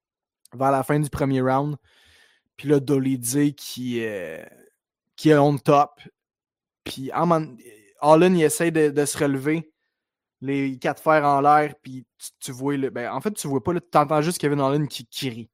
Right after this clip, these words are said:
Puis c'est un tough, là, Kevin Holland, là. Fait que lui,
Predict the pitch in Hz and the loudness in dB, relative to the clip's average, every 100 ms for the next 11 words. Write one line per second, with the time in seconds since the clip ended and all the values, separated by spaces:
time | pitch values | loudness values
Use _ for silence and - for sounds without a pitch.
0 | _ _ _ _ - - 190 175 131 - | _ _ _ _ -14 2 6 6 4 -2
1 | - - - 107 113 113 107 110 113 117 | -6 -8 -20 -14 -12 -8 -8 -8 -8 -8
2 | 143 - 165 196 170 | -8 -8 -2 0 0